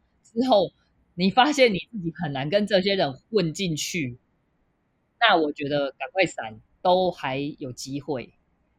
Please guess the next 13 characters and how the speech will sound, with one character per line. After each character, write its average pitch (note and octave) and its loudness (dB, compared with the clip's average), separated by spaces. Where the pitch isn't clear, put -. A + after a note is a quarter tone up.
就 D#3+ -10
是 D#3+ -6
不 C#3 -6
要， C#3+ -2
不 - -10
要 D3 -2
整 D3+ -8
个 B2+ -8
被 C3 -6
卡 C3+ -8
进 C3+ -6
去 B2 -12
了。 - -18